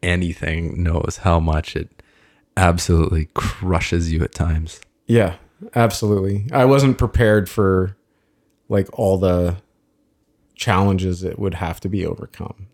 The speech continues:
Speaker 1: Right.
Speaker 2: through, like, owning a business. Like, it's, I, I definitely, like, you read the books and you think, like, this is the way to go, or you see, you know, a guy like Gary Vaynerchuk and <laughs> you, you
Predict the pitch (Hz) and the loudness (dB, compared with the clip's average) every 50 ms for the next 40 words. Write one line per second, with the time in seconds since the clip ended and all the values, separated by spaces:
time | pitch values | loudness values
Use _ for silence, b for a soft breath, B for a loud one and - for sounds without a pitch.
0 | _ - 90 78 - - 90 90 87 87 - _ _ _ _ - - - - 101 | _ 0 2 2 2 2 0 -4 -8 -12 -14 _ _ _ _ -20 -20 -10 -6 -6
1 | 95 87 90 - - - - 110 98 92 92 92 85 - 80 78 - - - - | -4 -4 -6 -10 -10 -6 -2 -2 0 0 -2 -4 -4 -6 -8 -8 -10 -14 -20 -20
2 | - _ - - - - 78 - - - - - _ _ _ _ _ _ _ _ | -20 _ -18 -14 -12 -10 -10 -12 -12 -18 -20 -20 _ _ _ _ _ _ _ _
3 | _ _ _ _ _ _ _ - 110 104 101 101 95 - - - - - - 131 | _ _ _ _ _ _ _ -4 0 2 2 2 0 -2 -8 -14 -18 -12 -4 0
4 | 143 127 127 117 135 131 131 - 143 139 131 123 127 123 123 117 113 107 107 113 | 0 2 4 4 4 4 4 4 4 4 6 6 6 6 6 6 4 4 4 4
5 | 110 107 113 117 113 101 107 92 85 107 104 98 - - - 107 101 101 95 92 | 4 4 4 4 4 4 2 2 4 4 2 2 0 -4 -2 0 2 2 2 2
6 | - 104 95 95 95 - _ _ _ - - 110 101 98 92 - 110 107 - - | 0 0 0 0 -2 -4 _ _ _ -10 -6 -4 -4 -4 -2 0 0 0 0 -2
7 | 104 98 95 95 107 101 95 98 95 95 90 87 85 - 120 120 117 113 110 110 | -4 -6 -4 -2 -2 0 2 2 2 2 0 0 0 2 4 4 4 4 4 4
8 | 101 98 98 101 98 - - - 104 98 95 92 - _ _ _ _ _ _ _ | 2 2 0 -2 -4 -6 -6 -4 -2 -2 -2 -4 -8 _ _ _ _ _ _ _
9 | _ _ _ _ _ 110 107 92 92 92 92 95 90 101 104 95 98 98 98 92 | _ _ _ _ _ -2 -2 -2 -2 -4 -4 -4 0 0 2 2 2 2 2 0
10 | 92 90 95 101 104 104 98 95 95 95 85 92 101 101 101 104 101 98 - - | -2 -4 -4 -2 0 2 2 2 2 0 0 0 2 2 2 2 0 0 -2 -2
11 | - 110 101 98 101 - - 107 101 92 92 101 131 147 131 120 180 175 | 0 2 2 0 0 -2 0 -2 -2 0 0 2 2 2 4 4 4 4